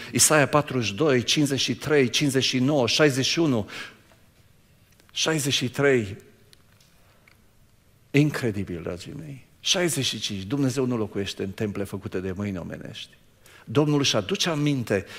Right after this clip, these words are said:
de tot ce a rostit. Nu trebuia să sufere Hristosul, să intre în slava Lui și a început de la Moise, de la toți prorocii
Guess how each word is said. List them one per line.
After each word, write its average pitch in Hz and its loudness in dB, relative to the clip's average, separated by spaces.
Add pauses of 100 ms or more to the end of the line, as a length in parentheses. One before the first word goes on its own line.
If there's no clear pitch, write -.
(140)
de 117 0
tot 202 -2
ce - -2
a 156 -2
rostit. 143 -4 (520)
Nu 120 0
trebuia 131 4
să 131 -2
sufere 123 0
Hristosul, 127 -2
să 120 -4
intre 123 0
în 117 0
slava 123 0
Lui 135 -2
și 135 0
a - 2
început 123 -2
de - 2
la 123 4
Moise, 170 2
de 147 4
la 123 8
toți - 2
prorocii 208 6